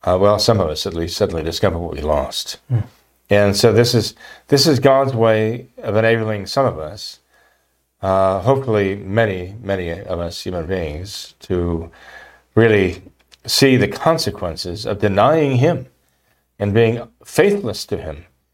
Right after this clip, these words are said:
Speaker 1: And so this is a great grace from God to turn people back to him and thus save their souls, whereas otherwise, as our Lord said, "Broad is the way and,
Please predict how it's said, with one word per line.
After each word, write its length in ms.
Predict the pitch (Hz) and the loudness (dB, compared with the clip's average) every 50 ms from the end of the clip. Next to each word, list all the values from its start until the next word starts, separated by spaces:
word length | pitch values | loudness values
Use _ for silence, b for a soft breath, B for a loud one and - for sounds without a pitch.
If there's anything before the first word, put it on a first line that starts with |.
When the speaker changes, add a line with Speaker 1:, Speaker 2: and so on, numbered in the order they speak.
| _ _ _ _ _ _ _ _ _ - | _ _ _ _ _ _ _ _ _ -2
Speaker 1:
And 280 | 107 110 107 107 104 | 0 2 2 2 0
so 720 | - - - 127 117 113 113 110 110 107 104 107 - - - _ _ | -2 2 2 4 4 4 4 4 4 2 2 0 -4 -8 -16 _ _
this 320 | 139 123 127 160 170 - | 0 2 2 2 2 2
is 100 | - 143 | 0 2
a 80 | 120 117 | 2 2
great 300 | 104 117 127 135 123 98 | 4 2 0 0 0 -6
grace 340 | 90 101 113 139 190 185 - | -4 0 0 0 0 -2 -6
from 220 | - 131 107 95 | -8 -8 -8 -6
God 320 | 92 101 120 135 131 107 - | -4 -4 -2 -2 -4 -4 -6
to 100 | 98 - | -8 -8
turn 320 | - - 131 151 147 120 | -4 -4 -4 -2 -4 -6
people 240 | 117 120 123 107 82 | -6 -4 -4 -4 -6
back 320 | - 92 113 143 160 _ | -6 -6 -8 -8 -10 _
to 100 | _ - | _ -18
him 100 | 78 - _ _ _ _ _ _ _ _ _ _ _ _ _ _ _ _ _ | -18 -18 _ _ _ _ _ _ _ _ _ _ _ _ _ _ _ _ _
and 220 | 101 104 104 101 | 2 2 4 4
thus 220 | 110 117 113 - | 2 2 2 -2
save 300 | - - - 123 120 120 | -6 0 2 2 2 4
their 160 | 113 113 110 101 | 4 2 0 0
souls, 440 | - - 127 139 143 113 98 - | 0 0 0 0 0 -2 -4 -4
whereas 220 | - 104 95 95 92 | -4 -2 -2 0 0
otherwise, 640 | 101 107 117 104 90 85 85 87 90 - - - - _ _ _ _ _ _ _ _ _ _ _ _ _ _ _ _ _ _ _ _ _ _ _ _ _ _ _ _ _ _ _ _ _ _ _ _ _ _ _ _ _ | 0 0 0 0 0 -2 -2 -2 -4 -8 -10 -12 -14 _ _ _ _ _ _ _ _ _ _ _ _ _ _ _ _ _ _ _ _ _ _ _ _ _ _ _ _ _ _ _ _ _ _ _ _ _ _ _ _ _
as 160 | 117 113 107 | 2 4 6
our 80 | 123 123 | 6 6
Lord 260 | 120 123 127 127 127 | 6 6 6 4 4
said, 680 | 127 - 143 135 120 104 107 101 110 107 113 117 - - | 4 4 4 4 4 2 0 -4 -4 -8 -12 -14 -14 -4
"Broad 320 | - 110 117 123 127 135 139 | 0 2 4 4 4 4 4
is 160 | 139 135 117 | 2 2 4
the 140 | 123 123 123 | 2 2 2
way 400 | 135 143 135 113 104 117 120 110 | 2 2 0 0 -2 -2 -4 -4
and, 400 | 87 85 82 82 82 87 95 | -6 -8 -10 -12 -14 -16 -20